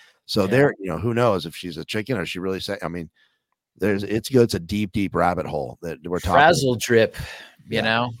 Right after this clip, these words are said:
Speaker 2: that comes to mind. There's a lot of talk about frazzle drip, and I won't even go there. It's
Speaker 1: Yeah.
Speaker 2: the most disgusting thing I've heard, but, you know, her and A-, Abba, Abba Hubad, uh, what is it? Abba Hud-,
Speaker 1: Whom
Speaker 2: now
Speaker 1: I
Speaker 2: I'm blanking.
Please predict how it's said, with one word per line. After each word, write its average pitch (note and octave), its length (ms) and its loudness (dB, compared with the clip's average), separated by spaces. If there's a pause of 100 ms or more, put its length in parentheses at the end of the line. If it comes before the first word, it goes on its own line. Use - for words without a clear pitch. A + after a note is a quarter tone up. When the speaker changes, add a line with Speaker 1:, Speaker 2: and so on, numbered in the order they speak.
Speaker 2:
that B2 200 2
comes A#2+ 280 -4
to A#2 100 -4
mind. G#2 460 -2
There's G#2+ 160 -10
a G#2+ 60 -4
lot A2 200 2
of A2+ 80 -4
talk A#2 280 0
about G#2+ 240 -2
frazzle A2 440 0
drip, F#2 420 -8
and G#2 80 -14
I G#2+ 140 -6
won't A2+ 200 -4
even G#2+ 200 -8
go G#2 220 -2
there. F2+ 260 -6
It's G2 240 -10
Speaker 1:
Yeah. C#2 140 -8
Speaker 2:
the - 100 -8
most G2 200 -8
disgusting G#2 520 -2
thing G2+ 180 -8
I've F#2+ 140 -4
heard, G#2+ 300 -2
but, F2+ 200 -8
you G2+ 120 -10
know, F#2+ 120 -8
her G2+ 220 -2
and G2+ 180 -6
A-, F2+ 160 -10 (100)
Abba, G2 280 -8 (640)
Abba G2+ 160 -8
Hubad, A2 380 -4 (100)
uh, G2 300 -6
what A#2+ 140 0
is G#2 80 -2
it? F2 80 -4
Abba A#2 240 2
Hud-, C3+ 360 -2 (320)
Speaker 1:
Whom C3 200 -8
Speaker 2:
now A#2+ 140 4
Speaker 1:
I - 40 2
Speaker 2:
I'm G#2+ 200 -6
blanking. A2+ 300 -8